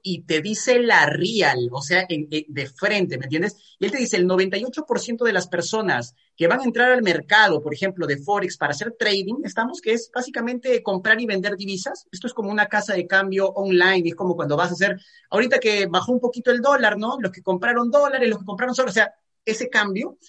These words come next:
estamos, el noventa y ocho por ciento de las personas de-, dentro de sus dos primeros años pierde el dinero. Estamos,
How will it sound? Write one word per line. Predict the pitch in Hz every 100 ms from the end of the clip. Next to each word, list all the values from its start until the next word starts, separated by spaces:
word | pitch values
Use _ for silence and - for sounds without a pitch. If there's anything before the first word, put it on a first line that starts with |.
| _ _ -
estamos, | 165 220 220
el | 208
noventa | 208 208 214
y |
ocho | 277 320
por | 233
ciento | 208 254 254
de |
las | 220
personas | 185 180 226 240 247 _ _ _ -
de-, | 151 202 208
dentro | 190 208 196
de | 190
sus | 185
dos | 208 262
primeros | 247 233 247 247
años | 247 277 294 - _ _ _
pierde | 240 247 247 233 240
el | 220 170
dinero. | 170 170 127 - _ _ _ _ -
Estamos, | 135 175 214 - -